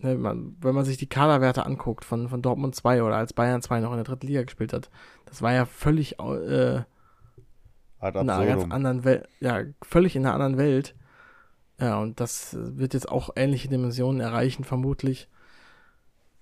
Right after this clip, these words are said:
Speaker 1: Ähm, es wurde g-, auch kommentiert auf Twitter mit, mit, "Ja, jetzt übertreibt mal nicht", aber das Problem ist, es öffnet dieser,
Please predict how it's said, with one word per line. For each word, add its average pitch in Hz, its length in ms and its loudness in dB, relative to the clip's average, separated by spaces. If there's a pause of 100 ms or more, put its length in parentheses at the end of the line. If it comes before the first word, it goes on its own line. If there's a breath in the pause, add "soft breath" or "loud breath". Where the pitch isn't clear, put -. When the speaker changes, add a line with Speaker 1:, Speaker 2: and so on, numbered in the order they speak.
Speaker 1:
Ähm, 117 420 -4 (100)
es - 220 -6
wurde 147 180 8
g-, - 320 -4
auch - 160 -4
kommentiert 135 460 0
auf 131 80 -2
Twitter 135 280 0
mit, 120 240 -2
mit, 120 300 -4
"Ja, 117 240 -2
jetzt 117 240 -2
übertreibt 120 380 -4
mal 120 140 -2
nicht", 120 180 -6
aber 120 100 -2
das 117 100 -4
Problem 139 280 2
ist, 131 120 -2
es 127 140 -8
öffnet 143 400 0 (260)
dieser, 117 520 2